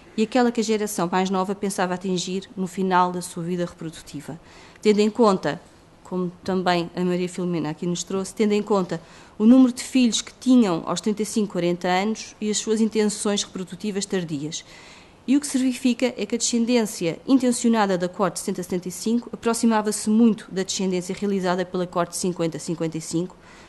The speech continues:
nomeadamente no que diz respeito ao filho único, vinte e quatro por cento, e aos dois filhos, quarenta e quatro por cento. Portanto, o ideal dos dois filhos, tal como clarificou o inquérito à fecundidade de dois mil e treze, continua a conduzir as intenções reprodutivas das, dos portugueses, mesmo quando estão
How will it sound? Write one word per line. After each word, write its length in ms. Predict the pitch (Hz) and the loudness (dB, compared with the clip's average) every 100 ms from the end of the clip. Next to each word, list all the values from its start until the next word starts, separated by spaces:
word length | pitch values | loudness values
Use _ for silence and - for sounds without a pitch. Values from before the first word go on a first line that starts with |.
| - | 0
nomeadamente 500 | 214 233 226 233 233 233 | 4 6 6 4 2 0
no 60 | |
que 140 | 214 233 | -2 -2
diz 80 | 220 | -4
respeito 400 | - - 202 202 | -6 -2 -2 -2
ao 60 | |
filho 320 | 185 196 180 | -2 -2 0
único, 260 | 202 233 240 | 0 0 -2
vinte 180 | 180 160 | -6 -8
e 40 | |
quatro 240 | 165 175 - | -4 -6 -6
por 100 | - | -8
cento, 380 | - 190 190 - - - - - | -4 -4 -6 -14 -20 -20 -20 -8
e 100 | - | 0
aos 120 | 208 202 | 2 2
dois 180 | 190 - | -2 -4
filhos, 540 | - 160 139 - - - - | -6 -6 -4 -6 -8 -10 -2
quarenta 280 | 208 208 | 0 0
e 20 | 202 | 0
quatro 220 | 175 - | -4 -4
por 100 | - | -8
cento. 400 | - 151 139 - - - - | -6 -6 -8 -14 -20 -20 -20
Portanto, 460 | - - 214 214 208 | -18 -2 0 2 0
o 40 | |
ideal 260 | 208 208 180 | -2 0 0
dos 140 | 180 | -2
dois 200 | 175 180 | -4 -4
filhos, 480 | - 262 285 - - | 0 0 0 -2 -6
tal 140 | - 175 | -4 -4
como 260 | 185 185 | -4 -6
clarificou 720 | 170 180 180 - 175 202 190 - - | -4 -4 -4 -6 -2 0 -2 -4 -6
o 40 | |
inquérito 360 | 180 190 175 160 | -4 -4 -4 -6
à 60 | |
fecundidade 680 | 160 - 180 175 175 165 156 | -8 -8 -6 -4 0 -2 -2
de 40 | - | -6
dois 120 | 160 | -4
mil 140 | 165 | -4
e 60 | 165 | -4
treze, 440 | 170 175 190 - - - - - - - | -6 -6 -6 -10 -18 -20 -20 -20 -20 0
continua 560 | 240 233 233 240 240 | 4 6 6 8 6
a 40 | 226 | 4
conduzir 440 | 233 214 202 208 | 2 0 0 0
as 120 | 208 | 0
intenções 500 | 208 196 196 - 190 | 0 0 -2 0 -2
reprodutivas 720 | - - 190 180 196 180 185 | -4 -6 -4 -4 -6 -6 -6
das, 140 | 180 175 | -6 -8
dos 260 | - 214 202 | -8 -6 -6
portugueses, 640 | - - 170 190 190 - | -8 -10 -6 -4 -4 -8
mesmo 400 | 190 214 220 214 | -2 2 2 2
quando 260 | 208 196 190 | -2 -2 -2
estão 400 | - 180 175 | -4 -2 -2